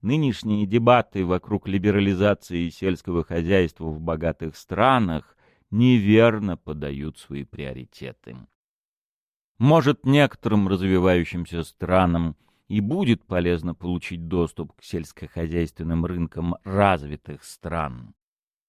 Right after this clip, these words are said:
Но намного важнее, чтобы мы позволили развивающимся странам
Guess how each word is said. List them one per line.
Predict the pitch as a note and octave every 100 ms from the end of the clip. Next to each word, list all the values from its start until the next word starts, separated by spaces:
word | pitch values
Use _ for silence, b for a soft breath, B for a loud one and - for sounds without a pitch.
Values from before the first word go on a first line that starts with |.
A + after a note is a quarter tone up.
| -
Но | C3+
намного | D3+ D#3 F#3 E3+
важнее, | F3 D#3 B2 D3+ F#3+ F#3+ D#3
чтобы | - C3+ A#2
мы | B2+ D3+
позволили | - B2 G#2 C3 C#3 C3 B2+
развивающимся | A2 F#2+ G#2 G#2+ B2 A#2+ - G#2 - G#2
странам | - - G#2 B2+ C#3+ B2+ G#2